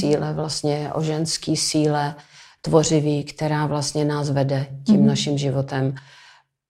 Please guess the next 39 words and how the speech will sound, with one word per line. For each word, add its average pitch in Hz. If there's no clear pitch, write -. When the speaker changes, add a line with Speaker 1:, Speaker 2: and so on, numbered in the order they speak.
Speaker 1:
První 170
je, 160
že 160
se -
musí 160
všichni 160
podat 160
pocitům, 151
který 143
mají, 139
a 139
nesmí 151
se 151
bát 139
prostě 143
to 180
Speaker 2:
Mhm. 175
Speaker 1:
pustit 147
ven 139
v -
té 175
naší 151
lidské 147
podobě, 139
kterou 139
prostě 135
teď -
Speaker 2:
Mhm. 202
Speaker 1:
zrovna 139
prožíváme, 135
a, 135
eh, 139
nechtít 156
dopředu 151
vědět, 135
co 139
z 135
toho 135
bude. 131